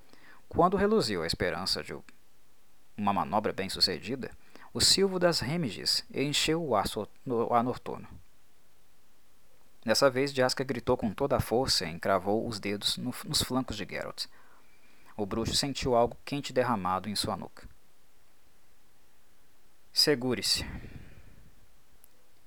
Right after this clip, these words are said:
Pegou o poeta pelo cotovelo e puxou com força. Ah. "Segure-se." Pegou o poeta pelo cotovelo e o puxou com força para perto de suas costas.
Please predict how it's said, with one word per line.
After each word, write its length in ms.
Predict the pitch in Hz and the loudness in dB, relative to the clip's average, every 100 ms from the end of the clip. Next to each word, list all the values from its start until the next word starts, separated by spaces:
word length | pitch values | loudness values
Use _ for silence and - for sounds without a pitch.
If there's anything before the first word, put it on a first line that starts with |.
| - - - - - - - | -16 -16 -16 -16 -16 -18 -6
Pegou 300 | - 113 113 | 2 4 4
o 40 | 147 | 4
poeta 380 | 143 107 98 - | 6 6 6 0
pelo 200 | 101 95 | -4 -4
cotovelo 560 | 104 110 101 107 131 | -2 -2 0 0 0
e 40 | 117 | -2
puxou 440 | - 151 - 98 | -2 0 0 0
com 120 | 107 101 | -2 -6
força. 420 | - - - - - - - - - - - - | -8 -4 -4 -4 -8 -16 -16 -16 -16 -16 -16 -14
Ah. 200 | - 85 - - - - - - - - - - - - - - - - - - - - - - - - - | -12 -12 -14 -16 -16 -16 -16 -16 -16 -16 -16 -16 -16 -16 -16 -16 -16 -16 -16 -16 -16 -16 -16 -16 -16 -16 -12
"Segure-se." 800 | - - 95 98 113 85 - - - - - - - - - - - - - - - - | -4 0 0 0 0 2 2 2 -8 -16 -16 -16 -16 -16 -16 -16 -16 -16 -16 -16 -16 -4
Pegou 240 | 104 113 170 | 0 2 2
o 40 | |
poeta 360 | 175 165 151 - | 6 6 6 4
pelo 160 | 156 | -2
cotovelo 580 | 156 151 143 120 147 151 | -2 -2 -2 0 0 0
e 60 | 151 | -2
o 40 | |
puxou 400 | 175 165 - 131 | -2 0 0 0
com 200 | - 101 | -2 -6
força 340 | - 127 117 | -4 -4 -2
para 160 | 120 110 | 0 0
perto 260 | - 92 107 | 0 -2 -4
de 120 | 120 | -6
suas 260 | - 110 | -4 -4
costas. 540 | - - - - - | -6 -6 -8 -8 -10